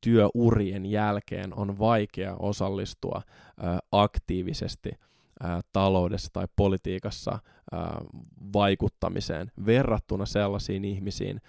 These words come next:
jotka jo työnsä kautta on jatkuvasti lähellä tällaista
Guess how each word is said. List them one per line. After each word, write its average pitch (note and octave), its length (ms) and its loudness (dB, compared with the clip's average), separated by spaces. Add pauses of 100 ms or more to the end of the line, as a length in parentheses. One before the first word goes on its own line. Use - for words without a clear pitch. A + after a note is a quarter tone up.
(260)
jotka F#2 280 0
jo G2 180 6
työnsä A#2 380 4 (100)
kautta F#2+ 380 -4
on F#2 180 -4
jatkuvasti G#2 840 -4 (100)
lähellä G2 580 -2
tällaista F2 400 -8